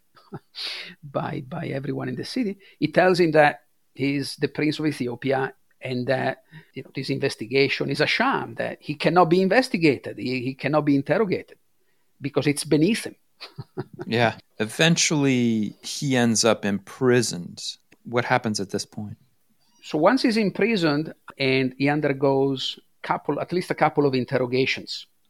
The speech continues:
Speaker 1: we don't quite know whether he was in, in, in prison for a few weeks or, or a few months.
Speaker 2: Mm.
Speaker 1: But within months of his arrest,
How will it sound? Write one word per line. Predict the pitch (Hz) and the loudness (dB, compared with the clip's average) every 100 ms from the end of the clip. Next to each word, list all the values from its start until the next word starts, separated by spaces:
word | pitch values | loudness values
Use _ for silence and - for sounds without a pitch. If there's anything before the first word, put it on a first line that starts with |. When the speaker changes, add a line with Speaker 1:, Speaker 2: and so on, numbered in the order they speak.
| _ - | _ -12
Speaker 1:
we | 147 151 | -2 2
don't | 208 220 | 2 2
quite | 190 170 - | 2 2 0
know | 120 135 202 | -2 0 0
whether | 208 165 160 | 0 0 0
he | |
was | 147 143 | 0 0
in, | 131 117 _ _ | 0 -4 _ _
in, | - 131 - | -14 -14 -12
in | 123 | -12
prison | 113 143 156 135 123 | -6 -4 -2 -4 -6
for | - - 123 120 120 123 139 _ - | -8 -8 -6 -4 -4 -6 -8 _ -16
a | 113 | -14
few | - 156 | -6 -2
weeks | 135 131 240 - - - - _ _ _ - | 0 -2 -4 -4 -4 -6 -12 _ _ _ -4
or, | 135 127 123 131 131 - | -2 0 -4 -6 -8 -6
or | 131 | -4
a | - | -6
few | - 156 147 | -6 -4 -2
months. | 120 151 294 320 - - - - | -2 -2 -2 -4 -8 -14 -12 -6
Speaker 2:
Mm. | 120 110 104 _ | -4 -4 -8 _
Speaker 1:
But | 143 139 139 - _ _ _ _ - | 4 6 4 0 _ _ _ _ -2
within | 143 147 196 | 2 4 2
months | 151 170 226 220 - | 4 6 6 2 4
of | 165 156 147 - - _ | 6 6 4 0 -18 _
his | - 135 127 123 123 - - _ _ | -4 0 0 -2 -8 -14 -18 _ _
arrest, | 135 127 139 277 - - | -4 2 2 2 -4 -12